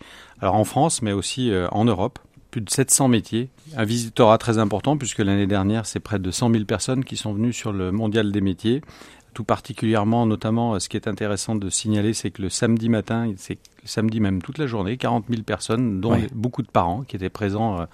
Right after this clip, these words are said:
Speaker 1: aux côtés de leurs enfants pour les accompagner dans le choix de leur orientation.
Speaker 2: Avec des établissements scolaires, euh, de la région là, qui, euh, qui y vont, notamment peut-être jeudi et vendredi, là, hier et, et aujourd'hui.
Speaker 1: Alors oui, c'est sûr qu'aujourd'hui, il y a un afflux plus important, euh,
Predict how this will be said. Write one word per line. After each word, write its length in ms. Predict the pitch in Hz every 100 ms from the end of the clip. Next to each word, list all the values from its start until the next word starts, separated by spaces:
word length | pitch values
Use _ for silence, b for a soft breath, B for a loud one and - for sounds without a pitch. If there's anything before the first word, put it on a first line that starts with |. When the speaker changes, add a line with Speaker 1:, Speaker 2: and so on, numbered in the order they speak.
| B B 135
Speaker 1:
aux 60 |
côtés 260 | 101 120 117
de 60 | 107
leurs 200 | 98 95
enfants 280 | 92 123
pour 120 | 120 101
les 80 |
accompagner 440 | 92 - 92 98 117
dans 100 | 104
le 40 |
choix 220 | - 120
de 60 | 107
leur 100 | 95
orientation. 500 | 95 110 98 - 98 - -
Speaker 2:
Avec 300 | 120 107 98
des 200 | 98 110
établissements 520 | 110 107 107 104 113 110
scolaires, 480 | - 107 113 113
euh, 140 | 107 98
de 100 | 101
la 140 | 101
région 380 | 95 98 107 127
là, 120 | 107
qui, 320 | - - 101
euh, 220 | 92 90 90
qui 240 | - 101
y 20 |
vont, 180 | 98 123
notamment 400 | 113 110 107 117
peut-être 200 | 117 98
jeudi 320 | 107 104 120
et 60 | 110
vendredi, 460 | 107 107 107 117
là, 140 | 120 107
hier 380 | 107 107 110 101
et, 180 | 95 - B B B B
et 80 | 104
aujourd'hui. 480 | 104 107 110 107 117 - _ - 107
Speaker 1:
Alors 160 | 104
oui, 100 | 113
c'est 140 | - 110
sûr 320 | 117 101 -
qu'aujourd'hui, 460 | 113 104 101 110
il 60 | 113
y 40 |
a 80 | 95
un 160 | 92 104
afflux 320 | 101 - 113
plus 180 | - 110
important, 560 | 107 104 - 120 110
euh, 100 | 92